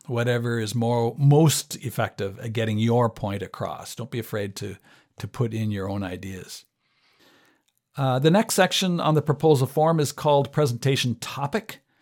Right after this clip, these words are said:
And it's just a collection of topic ideas that may or may not fit what you're thinking about,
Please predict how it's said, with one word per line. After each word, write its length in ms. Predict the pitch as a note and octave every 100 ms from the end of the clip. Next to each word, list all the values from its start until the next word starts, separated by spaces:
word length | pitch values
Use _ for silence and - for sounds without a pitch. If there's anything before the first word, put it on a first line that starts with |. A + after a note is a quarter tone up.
| _ _ _
And 100 | E3
it's 120 | A3 A#3
just 180 | C4
a 60 | -
collection 420 | - D3 D3+ -
of 120 | D#3
topic 400 | - D3 C#3+ D#3+
ideas 500 | C3 A2+ A2+ B2+ D3
that 340 | A2+ G#2 G#2+ G#2+
may 640 | A#2+ A#2 B2+ C3+ D#3+ F3+
or 320 | - B2 B2+
may 240 | A#2+ A#2 A#2+
not 260 | A#2+ B2+
fit 240 | - C#3+ D3
what 160 | C3+
you're 140 | C3 B2+
thinking 320 | D#3 E3+ E3
about, 320 | D3+ G3 G#3+